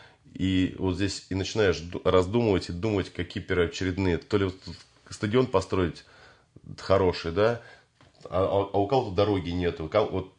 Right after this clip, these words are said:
он будет ехать через этот стадион, смотреть и говорить, что вот стадион построили, а дороги у меня нету. А у кого-то фонарь не горит, а у кого детской площадки нет.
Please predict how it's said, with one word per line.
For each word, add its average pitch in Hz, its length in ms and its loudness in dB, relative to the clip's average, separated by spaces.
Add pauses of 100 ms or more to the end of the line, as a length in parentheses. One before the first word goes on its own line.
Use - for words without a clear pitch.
(160)
он 104 180 0
будет 110 200 -4
ехать 113 260 0
через 107 160 0
этот 101 100 0
стадион, 113 380 2
смотреть 123 540 0
и 92 600 2
говорить, 90 380 2
что 87 520 0
вот 98 240 -4
стадион 101 300 -2
построили, 98 380 0
а - 20 2
дороги 98 280 4
у 95 40 0
меня 98 140 2
нету. - 340 0 (320)
А 90 100 2
у 92 80 4
кого-то 127 280 4
фонарь 98 320 2
не 90 100 0
горит, 85 300 2
а 90 40 4
у 87 40 -4
кого 110 140 2
детской 92 260 -4
площадки 90 500 -2
нет. 82 140 -4